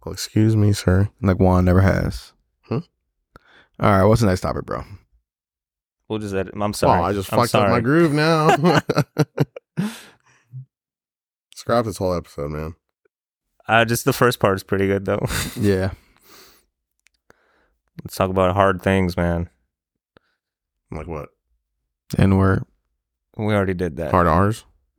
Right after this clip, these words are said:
Speaker 3: Hard R's, no.
Speaker 2: It's still recording, by the way.
Speaker 1: Oh. Uh, well, <laughs> yeah, you said let's take a pause.
Speaker 2: No, I, <laughs> okay.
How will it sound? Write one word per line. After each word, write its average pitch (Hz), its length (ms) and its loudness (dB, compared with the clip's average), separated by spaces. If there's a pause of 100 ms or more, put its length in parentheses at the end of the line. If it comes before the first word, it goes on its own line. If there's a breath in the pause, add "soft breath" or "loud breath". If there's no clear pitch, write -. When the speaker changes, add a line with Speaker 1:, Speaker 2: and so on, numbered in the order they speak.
(240)
Speaker 3:
Hard 107 480 0
R's, 92 460 0
no. 95 360 -2 (1040)
Speaker 2:
It's 135 120 -2
still 208 120 4
recording, 104 400 2
by 87 120 -6
the 64 80 -8
way. 67 140 -8 (600)
Speaker 1:
Oh. 98 460 -6 (520 soft breath)
Uh, 82 180 -4
well, 113 140 0
<laughs> - 40 -2
yeah, 151 220 2
you 277 260 2
said 320 340 0
let's 135 220 -2
take 147 180 0
a 120 80 -2
pause. - 500 -8
Speaker 2:
No, 170 180 4
I, 220 140 2
<laughs> 123 380 -8
okay. 110 240 -12